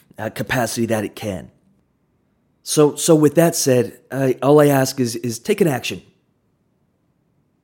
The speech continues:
One action from this episode. It's a short episode. It's quick, but it's one actionable thing. What are you gonna do? Are you gonna include your price? Are you not gonna include your price?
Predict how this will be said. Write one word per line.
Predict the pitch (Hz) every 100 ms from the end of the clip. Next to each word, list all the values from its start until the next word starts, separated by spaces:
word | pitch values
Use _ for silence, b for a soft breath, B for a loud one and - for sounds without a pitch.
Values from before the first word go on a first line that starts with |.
| _ _ -
One | 196
action | 196 131 - 85 78 _ _ _ _ _ _
from | 196 202
this | 190
episode. | 127 - - 95
It's | 110
a | 135
short | 196 190
episode. | 175 - - 135
It's | -
quick, | - 147 120 -
but | 104
it's | 117
one | 143 175
actionable | 151 147 135 107
thing. | 113 92 _ b b b b b
What | -
are | 180
you |
gonna | 160 120
do? | 101
Are |
you | 107
gonna | 131 127 -
include | 123 - 151 151
your |
price? | 147 147 147 -
Are | 123
you | 107
not | 117 139
gonna | 143
include | 131 - 135
your |
price? | 131 131 131 131 -